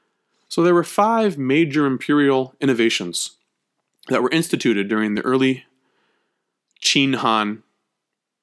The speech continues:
imperial revolution. And the first one was a new identity for the ruler of this state, this empire. You have someone who's in charge now of the largest state the world has ever seen. Okay?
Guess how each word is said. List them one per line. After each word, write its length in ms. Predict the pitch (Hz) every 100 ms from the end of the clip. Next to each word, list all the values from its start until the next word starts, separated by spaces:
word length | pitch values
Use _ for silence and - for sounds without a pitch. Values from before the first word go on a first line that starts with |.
| _ _ _ _ _
imperial 500 | 123 107 131 123 113
revolution. 580 | 104 101 104 104 - 85 _ _ _ _ _ _ _ _ -
And 100 | 135
the 60 |
first 280 | 135 285 -
one 200 | 127 120
was 100 | 117
a 60 | 123
new 240 | 147 185
identity 520 | 175 135 127 131 160 _ _ _ _ _ -
for 220 | - - 139
the 80 |
ruler 380 | 139 190 196 151
of 160 | 139 123
this 120 | 139
state, 360 | - 196 113 -
this 140 | 120
empire. 500 | 151 160 110 87 85 _ _ _ _ _ -
You 100 | 139
have 240 | - 269
someone 380 | - 160 143 135
who's 180 | 143 131
in 80 | 135
charge 320 | 165 165 131
now 300 | 104 95 - _ _ _ _ _
of 100 | 127
the 60 | 120
largest 360 | 117 127 185
state 240 | - 135 135
the 60 |
world 220 | 120 117 117
has 80 |
ever 160 | 110 107
seen. 260 | - 117 98 _ _ _ _ _ _ _ _ _ _ _ _ -
Okay? 400 | 107 - 113 135